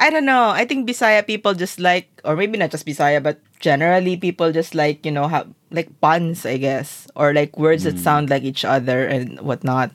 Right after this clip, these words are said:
Speaker 2: That's right. That's right. Then the next one is, "Pupulutin ka sa kangkungan." So this means a summary execution of a person who has committed an offense or crime without the benefit of a trial.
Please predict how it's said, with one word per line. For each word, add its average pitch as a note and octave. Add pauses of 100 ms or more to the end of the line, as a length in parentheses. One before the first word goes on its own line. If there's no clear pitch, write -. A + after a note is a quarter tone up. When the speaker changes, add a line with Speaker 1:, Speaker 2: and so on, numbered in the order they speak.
(160)
Speaker 2:
That's -
right. F2+
That's -
right. F2 (560)
Then G#2
the A#2
next D3
one C3
is, G#2+ (720)
"Pupulutin E2
ka F#2+
sa -
kangkungan." E2 (560)
So A#2+
this C3+
means C3
a A2+
summary A#2
execution -
of F#2
a F#2
person C3 (400)
who G#2+
has A#2
committed G#2+
an G2+
offense G#2
or F#2
crime G2
without F#2+
the E2+
benefit F#2+
of E2+
a F2+
trial. F2